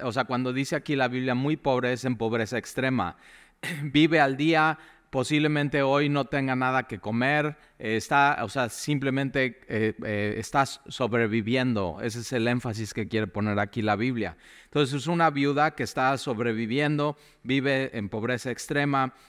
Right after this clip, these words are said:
que echaba ahí dos blancas. Y dos blancas son dos moneditas muy, muy livianas y son de cobre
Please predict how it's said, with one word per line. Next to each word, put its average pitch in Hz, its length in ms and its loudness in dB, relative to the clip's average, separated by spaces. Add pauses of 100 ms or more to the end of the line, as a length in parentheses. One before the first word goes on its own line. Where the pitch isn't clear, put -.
(120)
que 123 100 -4
echaba 135 360 2
ahí 123 220 2
dos 113 300 -2
blancas. 107 600 -2 (240)
Y 131 160 0
dos 151 260 4
blancas 151 420 0
son 139 420 -2
dos 147 220 4
moneditas 135 640 0
muy, 190 200 4
muy 185 200 2
livianas 147 580 0
y 117 40 -12
son 143 240 -2
de 135 140 -2
cobre 143 460 0